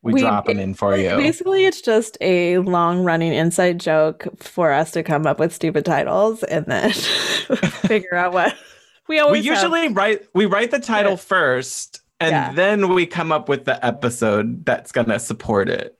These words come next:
Speaker 1: <laughs>
Speaker 2: There's always things that we wanna t-,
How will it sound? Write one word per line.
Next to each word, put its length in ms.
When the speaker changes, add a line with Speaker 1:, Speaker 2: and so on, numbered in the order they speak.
Speaker 1:
<laughs> 480
Speaker 2:
There's 200
always 520
things 400
that 120
we 140
wanna 680
t-, 100